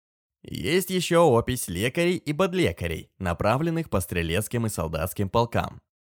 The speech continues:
Для военной службы с утверждением их в звании русских лекарей. А кроме того, сообщение о подбытии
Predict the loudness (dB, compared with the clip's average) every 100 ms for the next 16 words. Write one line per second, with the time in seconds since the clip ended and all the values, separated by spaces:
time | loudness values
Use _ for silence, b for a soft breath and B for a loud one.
0 | _ -10 0 2 4 2 0 -2 -4 -2
1 | 0 0 0 0 -2 -2 -4 -2 -2 0
2 | 0 2 0 -2 -2 0 0 0 0 0
3 | 0 -2 -2 -6 -4 0 0 -2 -4 -6
4 | -12 _ _ _ -4 0 2 2 2 2
5 | 2 2 0 -2 0 0 0 -2 0 0
6 | 2 0 2 0 0 -2 0 0